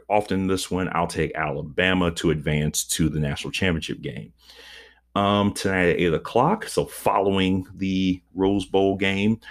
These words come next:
tonight at eight o'clock from the Mercedes-Benz Superdome in New Orleans, it's the All-State Sugar Bowl.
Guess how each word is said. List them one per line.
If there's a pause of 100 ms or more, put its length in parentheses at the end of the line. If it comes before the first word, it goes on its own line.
(180)
tonight
at
eight
o'clock
from
the
Mercedes-Benz
Superdome
in
New
Orleans,
it's
the
All-State
Sugar
Bowl.